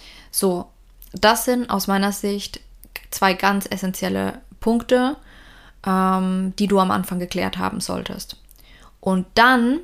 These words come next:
gibt's noch ein paar andere Punkte, die ich gern mit dir durchgehen möchte, die man beachten sollte, die aber zum Teil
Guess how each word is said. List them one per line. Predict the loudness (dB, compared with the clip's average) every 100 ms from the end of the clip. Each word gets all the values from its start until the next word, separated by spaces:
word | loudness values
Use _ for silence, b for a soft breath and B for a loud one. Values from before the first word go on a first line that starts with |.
| -8 -20 -20 -20 -20 -20 -20 -20 -6
gibt's | -4 -2 -2
noch | -2 -2
ein | -4
paar | 0
andere | 2 2 0 -2
Punkte, | -2 -2 0 -2 -2 -6
die | -8
ich | -4
gern | -2 0
mit | 0 -2
dir |
durchgehen | -2 -2 -2 -4 -2 -2 -4 B B B
möchte, | 2 2 2 0 0 0 -4 B B B B B 0
die | 2 4 2 2 0 0 -2 -6 -10 -20 -8 0
man | 2 4
beachten | 2 0 -8
sollte, | -2 -2 -2 -2 -4 -10 b b b 2
die | 4
aber | 4 2
zum | -2 -4
Teil | -4 2 4 4 2 0